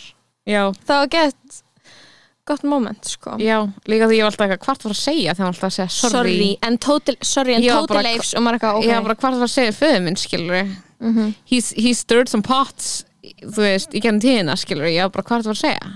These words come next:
Speaker 2: Hann
Speaker 1: Skilurðu?
Speaker 2: dýrkar hann. Hann, hann sagði nákvæmlega sömu ræðu við mig um daginn
Speaker 1: Mhm.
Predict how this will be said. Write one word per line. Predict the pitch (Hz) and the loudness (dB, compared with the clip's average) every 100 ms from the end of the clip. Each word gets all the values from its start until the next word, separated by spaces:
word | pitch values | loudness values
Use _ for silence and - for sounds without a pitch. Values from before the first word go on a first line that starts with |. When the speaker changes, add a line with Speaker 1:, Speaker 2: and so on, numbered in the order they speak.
| - _ | -18 _
Speaker 2:
Hann | - 285 | 0 2
Speaker 1:
Skilurðu? | 339 - | 2 0
Speaker 2:
dýrkar | - 214 | 0 0
hann. | 214 226 | -2 -2
Hann, | 262 254 - - - | -2 -2 -8 -20 -10
hann | - 277 - - - - | -4 -2 -4 -12 -16 -8
sagði | - 320 269 247 | 0 2 4 4
nákvæmlega | 285 294 247 240 | 2 0 -2 0
sömu | 254 | 0
ræðu | 269 285 240 | 2 2 2
við | 226 254 | 2 2
mig | 226 | 0
um | 220 | 0
daginn | 262 208 190 202 - | 0 -2 -2 -6 -4
Speaker 1:
Mhm. | 233 233 220 | 2 4 4